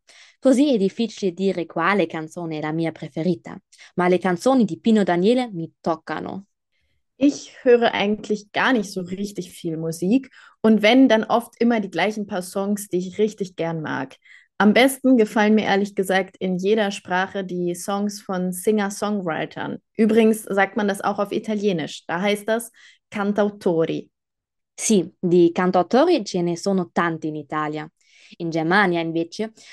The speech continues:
Speaker 1: ci sono, ma direi che è più un stile di nicchia. Soprattutto quelli che cantano in tedesco. Non hanno lo stesso successo come i cantautori in Italia.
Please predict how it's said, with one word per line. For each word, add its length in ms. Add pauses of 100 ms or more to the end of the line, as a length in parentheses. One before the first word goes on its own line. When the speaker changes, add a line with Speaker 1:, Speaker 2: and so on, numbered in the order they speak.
(120)
Speaker 1:
ci 160
sono, 440 (260)
ma 160
direi 540
che 400
è 80
più 240
un 420
stile 380
di 260
nicchia. 580 (400)
Soprattutto 600
quelli 340
che 140
cantano 420
in 80
tedesco. 720 (300)
Non 140
hanno 280
lo 140
stesso 480
successo 540
come 260
i 60
cantautori 720 (100)
in 120
Italia. 500